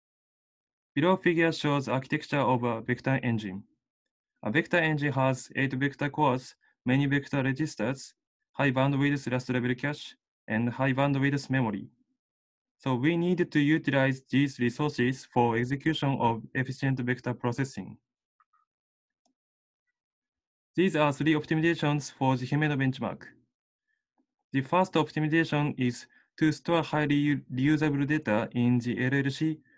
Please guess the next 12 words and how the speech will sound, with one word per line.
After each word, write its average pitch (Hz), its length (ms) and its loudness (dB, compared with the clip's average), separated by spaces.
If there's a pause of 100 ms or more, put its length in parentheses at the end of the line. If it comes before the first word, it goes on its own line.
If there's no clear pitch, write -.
(160)
to 127 80 0
utilize 135 500 2
L 120 160 -2
L 127 80 2
C 123 180 -4
bandwidth. 120 640 -2 (840)
The 135 80 -6
second 180 380 0
optimization 156 800 0
is 123 280 0 (260)
to 131 160 0
reduce 147 420 2